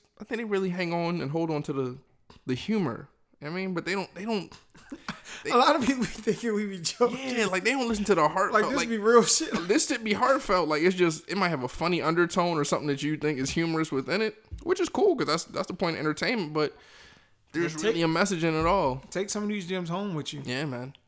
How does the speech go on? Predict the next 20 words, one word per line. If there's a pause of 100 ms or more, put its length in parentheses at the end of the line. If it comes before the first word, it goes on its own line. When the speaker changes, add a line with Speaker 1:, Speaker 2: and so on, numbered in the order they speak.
(1600)
Speaker 2:
And
Speaker 1:
But,
Speaker 2:
when
I
Speaker 1:
uh,
Speaker 2:
look
Speaker 1:
yeah,
Speaker 2:
forward
Speaker 1:
get
Speaker 2:
to
the
day
I
get
the,
"Yo,
you
saved
my
relationship."